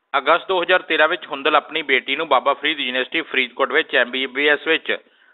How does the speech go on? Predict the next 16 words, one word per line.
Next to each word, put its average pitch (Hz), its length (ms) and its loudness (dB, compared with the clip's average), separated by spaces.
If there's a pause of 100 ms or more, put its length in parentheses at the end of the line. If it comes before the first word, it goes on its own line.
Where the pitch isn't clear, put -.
(140)
ਦਾਖਲਾ 143 340 4
ਦਿਵਾਉਣ 139 260 -2
ਲਈ 160 80 -2
ਕਥਿਤ 165 340 0
ਤੌਰ 127 220 2
ਤੇ 160 160 0
ਆਪਣੇ 147 400 0
ਹੀ 143 280 -4 (720)
ਮੌਤ 139 300 2
ਦਾ 175 80 2
ਸਰਟੀਫਿਕੇਟ 156 440 0
ਬਣਾਉਣ 139 260 2
ਦੇ 151 100 2
ਮਾਮਲੇ 131 320 2
ਵਿੱਚ 160 160 0
ਕਸੂਤੇ 143 520 -4